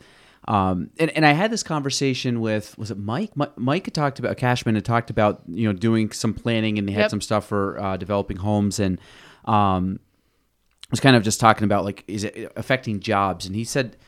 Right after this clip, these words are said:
Speaker 1: not enough to, like, pinpoint it, like, they're not coming 'cause of that, but he
Speaker 2: Right.
Speaker 1: goes, "That is definitely"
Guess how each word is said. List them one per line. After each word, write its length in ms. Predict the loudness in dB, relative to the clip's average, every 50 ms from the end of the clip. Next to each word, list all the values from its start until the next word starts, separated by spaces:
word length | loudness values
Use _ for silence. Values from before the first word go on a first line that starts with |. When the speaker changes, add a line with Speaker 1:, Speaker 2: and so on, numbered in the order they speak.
| _ _ _ _ _ _ _ _ _ _ _ _ _ _
Speaker 1:
not 340 | -6 -2 0 2 2 4 2
enough 300 | 2 2 2 2 0 0
to, 100 | -2 -4
like, 180 | -4 -4 -4 -4
pinpoint 440 | -2 -2 -2 -2 -2 -2 -2 -2 -2
it, 40 | -4
like, 180 | -4 -6 -4
they're 100 | -2 -2
not 160 | -2 -2 -4 -6
coming 200 | -8 -8 -8 -8
'cause 140 | -8 -12
of 80 | -12 -6
that, 280 | -4 0 0 0 0 0
but 100 | 0 -2
he 40 | 0
Speaker 2:
Right. 60 | 0
Speaker 1:
goes, 180 | 0 -2 0 2
"That 140 | 0 0
is 120 | 0 -2 -4
definitely" 640 | 0 0 0 0 -2 -6 -6 -4 -4 -4 -6 -6